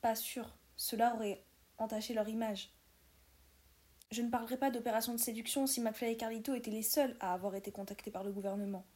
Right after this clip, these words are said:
Des influenceurs aux millions d'abonnés comme Angel Phoenix, Emma K-Cup ou encore Thibaut InShape, entre autres, ont eux aussi collaboré avec l'Élysée. Le problème de ces opérations de communication, c'est qu'elles ont un effet pervers.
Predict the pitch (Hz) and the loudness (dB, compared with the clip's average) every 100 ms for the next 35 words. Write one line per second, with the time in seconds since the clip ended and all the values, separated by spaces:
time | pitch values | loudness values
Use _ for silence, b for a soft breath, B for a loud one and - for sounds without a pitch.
0 | - 214 247 240 262 254 254 254 247 277 | -8 -2 0 0 2 2 2 2 6 8
1 | 285 285 269 233 247 247 233 240 202 220 | 8 6 4 2 0 0 -2 0 0 2
2 | 233 233 233 269 240 233 - - 226 226 | 2 0 4 4 4 -2 -10 -8 -2 0
3 | 233 269 269 247 240 - - 233 226 233 | 2 2 2 0 -2 -10 0 0 2 -2
4 | - - 254 269 254 - 240 240 - - | 0 2 4 4 4 2 -2 -4 -10 -2
5 | 220 220 - 247 - - B B B 233 | 2 2 0 -4 -6 -16 B B B -6
6 | 233 262 254 - 240 208 185 190 196 190 | 0 2 2 0 -2 0 0 -2 0 0
7 | 185 202 202 190 185 - - 240 240 285 | -2 -4 -4 -4 -6 -8 -16 -12 -2 4
8 | 339 262 233 226 233 240 233 262 269 240 | 4 4 0 -4 -2 -2 0 0 0 0
9 | 233 220 220 - 254 285 - - 220 214 | 0 0 -2 -2 -2 -2 -4 -2 -2 0
10 | 247 208 202 208 233 - 196 175 165 - | 0 0 -2 -2 -4 0 0 0 -4 -10
11 | - | -18